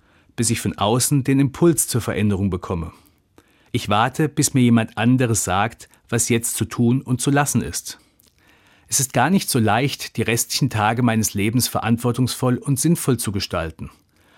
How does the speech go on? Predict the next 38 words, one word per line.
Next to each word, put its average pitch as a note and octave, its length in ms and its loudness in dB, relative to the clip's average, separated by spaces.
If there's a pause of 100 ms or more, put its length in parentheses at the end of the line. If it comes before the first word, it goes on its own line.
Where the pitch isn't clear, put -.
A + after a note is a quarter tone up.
Zum G#2+ 200 -2
Beispiel G2+ 400 -2
jeden A2+ 360 0
Abend G2+ 420 -2 (120)
zurückschauen A2+ 760 -2
auf F2+ 160 -8
den E2 160 -8
Tag, G#2+ 480 -2 (480)
Gutes F3 480 0
wie F#2+ 80 -4
Schlechtes - 580 -2
anzusehen A#2 720 0 (260)
und C#3+ 140 -6
am C3+ 120 0
besten C#3 520 0 (200)
gleich A2+ 360 0
Konsequenzen A#2+ 720 0
für C3 80 -2
den C3 160 2
nächsten G#2+ 340 -2
Tag G#2 340 -2
ziehen. E2 300 -6 (960)
Oder A#2+ 180 0
es A#2+ 140 2
wäre B2 240 2
doch A2+ 220 0
schön, D3 400 2
jeden B2+ 280 2
Mittag C3 400 0
eine A#2 200 2
Pause C3 420 0
mit A#2+ 200 0
vielleicht G#2+ 420 -4
zwanzig A#2+ 440 -2
Minuten B2+ 360 0
Spazierengehen A#2+ 720 -2
zu - 100 -4
verbinden. F#2+ 580 -6